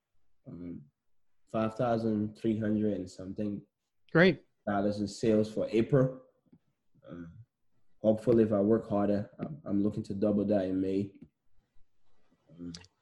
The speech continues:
Speaker 2: And that's on the gadget line dot com?
Speaker 1: Yes, sir.
Speaker 2: Are you shipping all your own stuff, or how do you do that?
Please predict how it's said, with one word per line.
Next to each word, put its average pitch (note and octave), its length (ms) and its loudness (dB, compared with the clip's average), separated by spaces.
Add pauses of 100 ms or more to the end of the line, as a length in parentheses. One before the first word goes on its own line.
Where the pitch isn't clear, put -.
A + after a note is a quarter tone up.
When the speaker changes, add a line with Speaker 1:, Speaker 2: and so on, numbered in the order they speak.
(340)
Speaker 2:
And D3+ 160 6
that's D3 160 6
on D3+ 140 8
the C#3+ 80 6
gadget D3 320 4
line D3+ 180 6
dot D3+ 200 4
com? E3 360 2 (280)
Speaker 1:
Yes, A2+ 180 0
sir. B2 320 4 (400)
Speaker 2:
Are D3+ 40 4
you D#3 80 8
shipping G3+ 300 6
all F#3+ 100 10
your F#3+ 140 10
own F#3+ 140 10
stuff, A3 400 4
or F#3+ 40 4
how E3+ 140 4
do F#3 80 4
you F#3 100 6
do F3+ 180 4
that? F#3+ 260 0